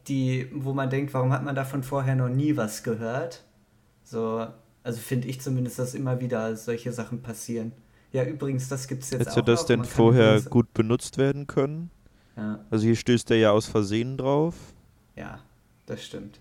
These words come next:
Speaker 2: Und es wird ja erst für den Plot, also für, also, oh,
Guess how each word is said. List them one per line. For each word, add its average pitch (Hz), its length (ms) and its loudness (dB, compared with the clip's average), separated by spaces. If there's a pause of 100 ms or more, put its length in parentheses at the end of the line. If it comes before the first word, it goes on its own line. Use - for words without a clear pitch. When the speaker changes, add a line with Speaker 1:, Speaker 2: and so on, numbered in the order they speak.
Speaker 2:
Und 120 200 -4
es 120 220 0
wird 123 160 4
ja 127 100 4
erst 117 240 0
für - 140 0
den 110 180 -2
Plot, - 440 2
also 101 300 2 (1040)
für, 110 160 2 (1900)
also, 95 220 0 (480)
oh, 113 120 -2